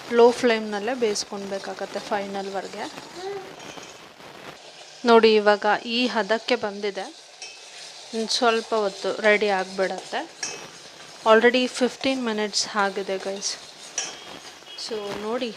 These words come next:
ನನ್ನ ಮಗುನ ಮಲಗಿಸ್ಬಿಟ್ಟು ಬಂದು ರೆಡಿ ಮಾಡ್ತಾ ಇದ್ದೆ. ಇವಾಗ ಎದ್ದು ಬಂದಿದ್ದಾನೆ.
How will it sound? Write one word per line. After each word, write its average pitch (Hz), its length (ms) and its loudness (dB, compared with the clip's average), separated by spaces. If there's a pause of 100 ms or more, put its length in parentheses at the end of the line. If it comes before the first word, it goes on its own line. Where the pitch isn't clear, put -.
ನನ್ನ 208 300 -6
ಮಗುನ 233 340 -4 (420)
ಮಲಗಿಸ್ಬಿಟ್ಟು 233 680 -6
ಬಂದು 226 380 -6
ರೆಡಿ 214 300 -6
ಮಾಡ್ತಾ 202 460 -8
ಇದ್ದೆ. 190 340 -12 (500)
ಇವಾಗ 208 340 -4 (320)
ಎದ್ದು 220 320 -4
ಬಂದಿದ್ದಾನೆ. 220 580 -6